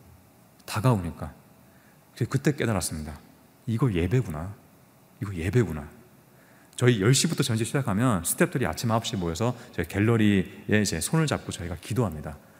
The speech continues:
"하나님, 교회 문턱을 한 번도 넘어서지 못한 사람들, 왔다 갔다 하는 많은 사람들이 갤러리에 옵니다.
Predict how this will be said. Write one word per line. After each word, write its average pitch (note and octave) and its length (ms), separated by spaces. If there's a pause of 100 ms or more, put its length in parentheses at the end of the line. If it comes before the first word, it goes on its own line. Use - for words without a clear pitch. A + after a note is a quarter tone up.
(100)
"하나님, A2 420 (600)
교회 B2 420 (140)
문턱을 A2 640
한 E3+ 200
번도 E3 260
넘어서지 G#2 420
못한 G2 300
사람들, D2+ 420 (640)
왔다 G2 300
갔다 A2 360
하는 F#2 200
많은 G2+ 460
사람들이 G#2 480
갤러리에 G2 400
옵니다. E2 440